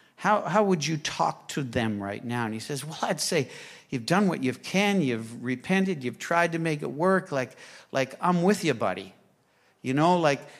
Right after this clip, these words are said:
it's, it sucks. It's, you know, no one wanted this to happen, but you're still okay and God's with you.'"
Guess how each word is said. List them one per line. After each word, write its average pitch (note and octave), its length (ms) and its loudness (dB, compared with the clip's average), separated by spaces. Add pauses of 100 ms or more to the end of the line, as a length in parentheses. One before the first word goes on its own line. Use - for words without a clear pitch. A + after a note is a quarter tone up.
(100)
it's, C#3+ 240 -4
it C3 240 -6
sucks. F#3+ 580 2
It's, B2+ 240 -12
you C#3+ 180 -4
know, C3 220 0
no C#3+ 160 2
one F#3+ 220 4
wanted F3 220 2
this E3 180 -4
to E3 60 -4
happen, E3 360 -2
but D3+ 160 -4
you're D3+ 120 -4
still F#3 320 0
okay F3 440 0
and D#3+ 180 -2
God's D3+ 340 0
with F#3+ 320 -4
you.'" G#2+ 120 -10